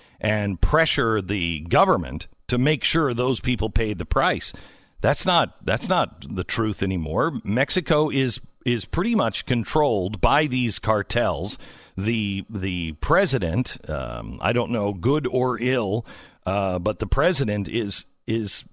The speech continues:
is having to kowtow to these, to these people. And what does this mean for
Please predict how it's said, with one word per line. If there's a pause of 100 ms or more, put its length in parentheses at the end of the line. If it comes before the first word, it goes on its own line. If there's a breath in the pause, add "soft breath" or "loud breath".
(340)
is
having
to
kowtow
to
these, (180)
to
these
people. (760 loud breath)
And
what
does
this
mean
for